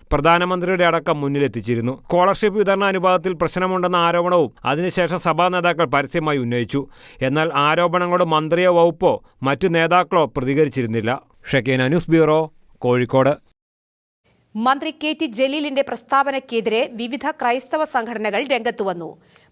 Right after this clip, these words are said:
Speaker 2: മന്ത്രി കെ ടി ജലീൽ ജനങ്ങളെ തെറ്റിദ്ധരിപ്പിക്കുകയാണെന്ന് തൃശൂർ അതിരൂപത ന്യൂനപക്ഷ അവകാശവേദി സെക്രട്ടറി റോണി അഗസ്റ്റിൻ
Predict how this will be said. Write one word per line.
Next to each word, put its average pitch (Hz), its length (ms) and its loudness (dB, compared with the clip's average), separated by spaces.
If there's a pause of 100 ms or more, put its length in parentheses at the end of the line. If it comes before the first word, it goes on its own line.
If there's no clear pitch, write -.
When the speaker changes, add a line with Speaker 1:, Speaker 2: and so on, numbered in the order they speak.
Speaker 2:
മന്ത്രി 277 260 -2
കെ 320 280 -4
ടി 339 60 -2
ജലീൽ 247 560 -2
ജനങ്ങളെ 285 480 -2 (100)
തെറ്റിദ്ധരിപ്പിക്കുകയാണെന്ന് 254 1300 -4
തൃശൂർ 349 280 -4 (120)
അതിരൂപത 294 440 -2
ന്യൂനപക്ഷ 294 640 -2 (100)
അവകാശവേദി 262 720 -2
സെക്രട്ടറി 233 640 -4 (360)
റോണി 330 480 4
അഗസ്റ്റിൻ 247 540 -4